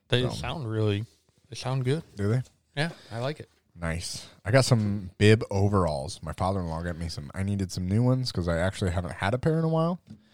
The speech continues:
Speaker 2: And since I work outside, I almost wore 'em today, but then it warmed up, so I'm glad I didn't. It would have been hot.
Speaker 1: You can be too hot.
Speaker 2: You can. Even though it's cold outside, you can get too hot inside. So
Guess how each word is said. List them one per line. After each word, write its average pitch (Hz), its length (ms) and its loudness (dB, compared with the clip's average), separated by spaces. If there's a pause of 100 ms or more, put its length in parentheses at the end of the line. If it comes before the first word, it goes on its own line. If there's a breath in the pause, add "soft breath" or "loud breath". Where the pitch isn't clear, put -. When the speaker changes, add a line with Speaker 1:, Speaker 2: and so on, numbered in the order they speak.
(180 loud breath)
Speaker 2:
And 95 140 -6
since 101 160 2
I 95 80 8
work 101 220 6
outside, 98 580 4
I 101 100 4
almost 127 320 8
wore 123 140 6
'em 110 80 2
today, 92 460 2
but 92 100 -4
then 104 80 4
it 113 80 0
warmed 101 300 -2
up, - 180 -4
so 82 140 -6
I'm 80 160 -6
glad 82 260 -2
I 80 60 -6
didn't. 76 240 -10
It - 20 -8
would 82 120 -6
have 85 40 -6 (100)
been - 80 -8
hot. 73 260 -8 (300)
Speaker 1:
You 127 120 -10
can 147 160 -4
be 139 100 2
too - 320 0
hot. - 400 -8 (160)
Speaker 2:
You 98 160 0
can. 87 320 0 (160)
Even 131 220 6
though 139 100 10
it's 120 100 6
cold 110 220 8
outside, 135 380 4
you 104 80 6
can 117 120 2
get 107 140 2
too 92 160 2
hot 85 160 0
inside. 80 380 -10 (100)
So 71 240 -10